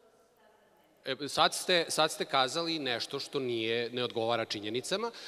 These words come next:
Znači, za smenu Maje Gojković smo dobili dovoljan broj posla-, ovaj, potpisa,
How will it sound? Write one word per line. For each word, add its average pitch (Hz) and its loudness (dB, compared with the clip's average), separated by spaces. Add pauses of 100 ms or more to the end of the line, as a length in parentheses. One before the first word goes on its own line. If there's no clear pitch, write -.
(100)
Znači, 135 -2
za 135 -4
smenu 151 0
Maje 139 2
Gojković 135 -2
smo 123 -10
dobili 113 -2
dovoljan 107 -2
broj 147 -2
posla-, 151 -4
ovaj, 131 -2
potpisa, 160 -4